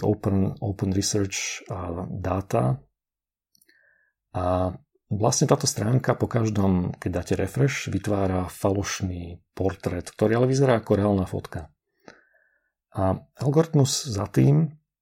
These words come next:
bol trénovaný, ako sa tomu hovorí, na veľkom, veľkom datasete, e,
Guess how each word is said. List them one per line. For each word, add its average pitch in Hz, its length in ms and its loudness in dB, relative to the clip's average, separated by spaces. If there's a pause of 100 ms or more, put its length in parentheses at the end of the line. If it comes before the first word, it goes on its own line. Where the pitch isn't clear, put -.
(400)
bol 98 460 2
trénovaný, 104 880 4
ako - 160 -10
sa - 160 -6
tomu 95 160 2
hovorí, 95 400 0
na 87 160 -2
veľkom, 92 640 0 (480)
veľkom 95 400 0
datasete, 95 640 0
e, 90 200 0